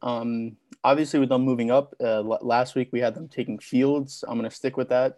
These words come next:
I think there's no reason not to move up to the third pick if you're not gonna take a quarterback. Uh, so obviously with Lawrence and then Wilson, Fields is gonna be the next guy available.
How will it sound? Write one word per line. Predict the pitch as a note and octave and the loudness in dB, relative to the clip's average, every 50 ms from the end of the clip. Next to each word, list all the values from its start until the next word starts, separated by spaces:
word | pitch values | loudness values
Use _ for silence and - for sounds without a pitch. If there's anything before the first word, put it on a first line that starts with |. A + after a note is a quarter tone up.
| - | -10
I | B2 B2+ | -12 -8
think | - A#2+ A2+ A2 - - | -8 -8 -8 -8 -10 -8
there's | B2 A#2+ C3+ | -8 -4 0
no | C3+ C3 | 2 2
reason | B2+ B2+ B2+ B2+ B2 A#2 A2 | 4 4 2 2 0 -2 -4
not | A2+ A2+ A#2+ B2+ | -4 -4 -6 -4
to | - - | -2 -2
move | C3 B2 A#2+ | 0 2 2
up | B2+ A2 - | 0 0 0
to | - B2 | -4 -8
the | A#2 | -6
third | A2+ - B2 B2 A#2 B2 | -4 -2 -2 -2 -2 -2
pick | - C3 B2+ B2 - | -2 -4 -4 -4 -6
if | G#2+ - | -12 -10
you're | A2 G#2+ | -8 -8
not | G#2+ A2 A2+ - | -8 -8 -8 -6
gonna | C3 B2 | -4 -6
take | A#2+ - A#2+ A2+ | -4 -4 -6 -8
a | A2+ | -8
quarterback. | - - C#3 C3 C3 B2+ C3+ C3+ C3 C3+ C3+ - _ _ _ _ _ _ _ - - | -6 -2 0 0 2 2 2 0 0 -2 -6 -12 _ _ _ _ _ _ _ -16 -10
Uh, | - A2 G#2+ G#2+ A2 | -8 -8 -6 -8 -8
so | - - - A#2 A2 A2 A2 A2 A2 A#2 - - _ _ _ _ _ _ _ _ - | -8 -6 -4 -2 0 0 0 0 -2 -2 -4 -8 _ _ _ _ _ _ _ _ -2
obviously | - C3+ C3 C3 C3 - C3 | 0 0 0 0 0 0 2
with | B2+ B2 - | 2 2 2
Lawrence | B2 B2 C3 C3 C3 C3 C3 C3+ | 2 4 4 4 4 2 0 -2
and | B2+ A#2 | -4 -4
then | A2+ A2 A2 | -4 -2 0
Wilson, | B2 C3+ C#3 C#3 C#3 D3+ C#3+ C#3 C3+ B2 - | 2 4 2 2 2 2 2 2 2 0 -2
Fields | - - C3 C3 C3+ C3 B2 A#2+ | 0 2 2 4 4 2 0 -2
is | A#2 A2+ - | -6 -8 -4
gonna | - - A#2+ A#2 A2+ | 0 2 2 2 2
be | A#2+ A#2 | 0 -2
the | A2 A2 | -2 -2
next | A2+ A#2 - - | -4 -4 -6 -4
guy | - B2+ A#2 A#2 | -2 0 0 0
available. | A2+ G#2+ A2+ A#2 B2 B2+ A#2+ C3 B2+ B2+ B2 B2 | 0 0 0 0 0 0 0 0 0 -2 -2 -6